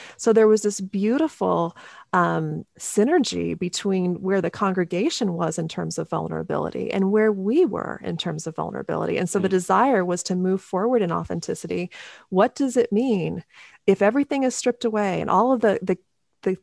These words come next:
Speaker 1: kingdom things we used to do as a congregation, um, and they used to do, they used to be a very busy church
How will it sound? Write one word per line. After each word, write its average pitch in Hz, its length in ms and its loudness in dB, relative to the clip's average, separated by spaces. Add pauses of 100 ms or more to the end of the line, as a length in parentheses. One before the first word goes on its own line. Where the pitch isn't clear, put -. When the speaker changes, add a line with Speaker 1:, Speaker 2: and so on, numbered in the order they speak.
Speaker 1:
kingdom 254 440 4
things 220 280 4
we 202 140 2
used 202 360 2
to 226 60 6
do 196 220 4
as 175 80 2
a 165 60 2
congregation, 175 920 -4 (540)
um, 165 400 0
and 165 180 0
they 180 120 4
used 214 260 0
to 220 80 0
do, 202 140 -4
they 180 140 2
used 208 280 -2
to 220 80 0
be 208 160 0
a 196 80 2
very 185 280 0
busy 196 440 2
church - 560 -4